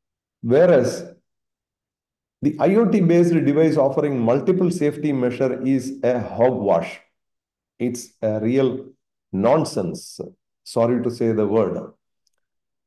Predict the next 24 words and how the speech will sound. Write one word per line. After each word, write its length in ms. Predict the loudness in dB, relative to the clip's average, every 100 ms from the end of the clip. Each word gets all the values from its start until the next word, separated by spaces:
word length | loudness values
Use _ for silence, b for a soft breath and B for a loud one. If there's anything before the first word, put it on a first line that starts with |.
| _ -4
The 100 | -2
subject 500 | 2 2 4 4 2
serial 280 | 2 4 4
number 300 | 4 4 4
eight 300 | 4 4 2
in 120 | 2
the 100 | 2
government 460 | 2 2 2 -2 0
circular 460 | -2 0 0 -2 0
twenty 300 | -2 -2 -4
twenty-one 500 | -2 -2 -2 -2 -2
is 140 | -2
an 120 | -2
example 540 | -2 -2 -2 -2 0 0
of 300 | 0 -8 -20 _ -10
no 440 | -4 0 4 4 4
knowledge 720 | 4 4 4 6 4 2 -2 -2
on 200 | 0 2
the 100 | 0
subject. 560 | 0 -2 -2 -6 -6 -16 _ _ _ _ _ _ _ _ _ _ -2
I 140 | 0
would 220 | 0 -2
repeat, 400 | -4 -2 -4 -4
the, 480 | -8 -12 _ -6 -6